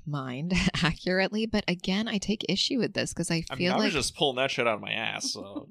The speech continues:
Speaker 2: you know.
Speaker 1: Well, but he's also doing that too. So,
Speaker 2: That's how
Speaker 1: um,
Speaker 2: you're
Speaker 1: that's
Speaker 2: supposed to interpret.
Speaker 1: probably accurate. No, I guess what I'm saying is I, I object to his portrayal of,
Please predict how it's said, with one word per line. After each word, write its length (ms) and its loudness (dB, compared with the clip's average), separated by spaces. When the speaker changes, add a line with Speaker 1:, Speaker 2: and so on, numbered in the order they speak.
Speaker 2:
you 80 -16
know. 220 -18
Speaker 1:
Well, 420 6
but 140 4
he's 360 0
also 480 -2
doing 300 0
that 260 -4
too. 300 2
So, 460 6
Speaker 2:
That's 220 4
how 60 2
Speaker 1:
um, 40 0
Speaker 2:
you're 120 0
Speaker 1:
that's 260 2
Speaker 2:
supposed 220 -4
to 60 6
interpret. 140 10
Speaker 1:
probably 300 8
accurate. 640 0
No, 180 2
I 140 2
guess 260 -4
what 100 -6
I'm 80 -4
saying 240 -2
is 140 -4
I, 340 2
I 280 0
object 760 0
to 80 -2
his 200 -2
portrayal 800 -4
of, 260 -4